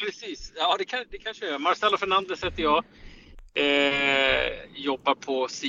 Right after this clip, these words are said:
More T V fyra, eh, som fotbollsexpert i första hand då mot spansk, eh, ligafotboll eller spansk fotboll. Eh, och jag syns även på, på Dobbs, eh, sändningar i Eurotalk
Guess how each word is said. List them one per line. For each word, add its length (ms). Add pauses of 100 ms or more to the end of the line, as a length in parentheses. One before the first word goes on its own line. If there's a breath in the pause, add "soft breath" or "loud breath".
More 200
T 120
V 120
fyra, 480
eh, 680
som 200
fotbollsexpert 1120
i 40
första 280
hand 120
då 60
mot 320
spansk, 800
eh, 760
ligafotboll 760
eller 80
spansk 340
fotboll. 400 (640 loud breath)
Eh, 640
och 140
jag 200
syns 240
även 280 (600)
på, 360
på 100
Dobbs, 500
eh, 300
sändningar 540
i 180
Eurotalk 440